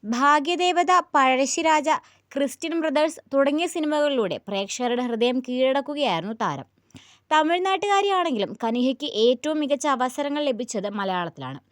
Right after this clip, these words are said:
മോഹൻലാൽ, മമ്മൂട്ടി ഉൾപ്പെടെയുള്ള സൂപ്പർ സ്റ്റാറുകളുടെ നായികയാകാൻ കനിഹയ്ക്ക് കഴിഞ്ഞു. മലയാളത്തിലും തമിഴിനും പുറമെ തെലുങ്ക്, കന്നഡ ഭാഷകളിലും സാന്നിധ്യം അറിയിക്കാൻ കനിഹയ്ക്കായി.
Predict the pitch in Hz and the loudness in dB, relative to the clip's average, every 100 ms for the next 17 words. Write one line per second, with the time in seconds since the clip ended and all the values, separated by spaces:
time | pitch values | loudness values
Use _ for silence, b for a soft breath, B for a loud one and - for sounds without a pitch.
0 | b b b b 277 302 320 370 370 381 | b b b b -2 0 0 0 0 -2
1 | 339 294 311 294 359 320 269 320 320 320 | -2 -2 -2 -4 -4 -4 -2 0 0 -2
2 | - 277 254 311 320 - 311 294 294 294 | -4 -6 -4 -4 -4 -2 0 2 0 -2
3 | 277 262 262 247 262 202 226 226 226 220 | -2 -2 -4 -4 -4 -4 -8 -8 -4 -2
4 | 226 185 151 143 147 - _ b b b | -2 -4 -8 -10 -10 -14 _ b b b
5 | 226 233 240 254 254 277 285 254 247 269 | -2 0 2 0 0 -2 0 0 2 -2
6 | 294 - 254 226 165 - - 240 254 269 | -2 0 2 2 -2 -6 0 4 4 2
7 | 311 294 269 277 294 285 294 294 330 311 | -2 -2 -2 0 0 2 0 -2 -2 0
8 | 220 175 220 233 247 269 254 277 262 247 | 0 -2 -6 -4 -2 -4 -2 -2 0 -2
9 | - - 233 226 226 160 - 127 135 | -4 -8 -6 -4 -2 -4 -8 -12 -14